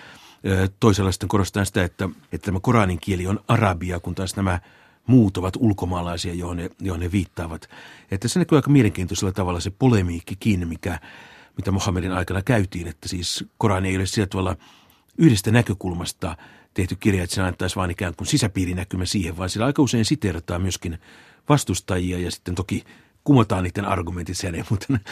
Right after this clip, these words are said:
muuten toki Korani ei olisi pyhä kirja, jos se myöskään onnistuisi, onnistuisi niitä kumoamaan, mutta kuitenkin tuodaan sillä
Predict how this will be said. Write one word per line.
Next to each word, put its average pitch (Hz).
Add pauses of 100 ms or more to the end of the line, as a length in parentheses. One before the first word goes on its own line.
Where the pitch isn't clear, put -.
(340)
muuten 98
toki 98
Korani 101
ei 98
olisi 95
pyhä 98
kirja, 95
jos 78
se 107
myöskään 95
onnistuisi, 90
onnistuisi 92
niitä 98
kumoamaan, 87
mutta 165
kuitenkin 165
tuodaan 92
sillä 95